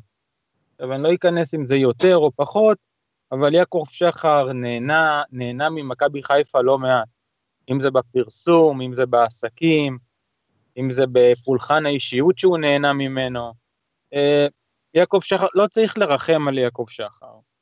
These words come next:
עכשיו, יתרה מזאת, אנחנו נוכחנו לדעת ממש בימים או שבועות האחרונים,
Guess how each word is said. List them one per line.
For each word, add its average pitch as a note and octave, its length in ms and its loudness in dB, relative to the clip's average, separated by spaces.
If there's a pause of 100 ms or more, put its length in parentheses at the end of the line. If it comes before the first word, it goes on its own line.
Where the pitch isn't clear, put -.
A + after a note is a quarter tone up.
(560)
עכשיו, C3 320 -4 (360)
יתרה C3+ 440 -2
מזאת, B2+ 420 -2 (120)
אנחנו A#2+ 640 -4
נוכחנו E3 560 -2
לדעת C#3+ 500 2
ממש B2+ 420 -4
בימים A#2 800 -2
או C#3 100 -10
שבועות A#2+ 400 -4
האחרונים, D#3 720 -2